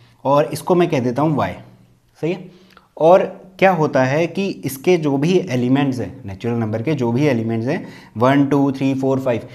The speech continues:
इन सभी को मैं in general एक्स कहूँगा, स्मॉल एक्स। ठीक है,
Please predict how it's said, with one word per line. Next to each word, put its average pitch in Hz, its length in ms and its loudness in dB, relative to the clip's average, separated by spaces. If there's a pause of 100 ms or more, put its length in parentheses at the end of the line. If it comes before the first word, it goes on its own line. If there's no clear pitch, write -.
(220)
इन 180 120 2
सभी 156 320 2
को 170 180 2
मैं 165 300 2
in 180 220 2
general 131 460 2
एक्स 151 240 -2
कहूँगा, 101 360 -6 (200)
स्मॉल 135 360 0
एक्स। - 340 -14 (200)
ठीक 151 120 -10
है, 202 60 -12